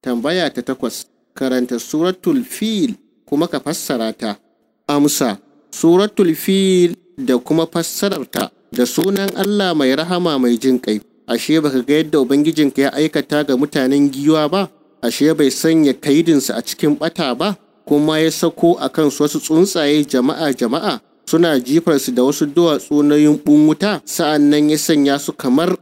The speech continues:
karmami wanda aka cinye. Suratul Fil, aya ta ɗaya zuwa ta biyar.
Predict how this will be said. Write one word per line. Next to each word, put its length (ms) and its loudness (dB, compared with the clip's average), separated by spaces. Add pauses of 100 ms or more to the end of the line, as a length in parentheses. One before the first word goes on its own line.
(140)
karmami 600 0
wanda 380 0
aka 160 -4
cinye. 500 2 (420)
Suratul 480 0
Fil, 480 0 (160)
aya 240 -2
ta 120 -4
ɗaya 200 2
zuwa 240 0
ta 180 0
biyar. 260 -2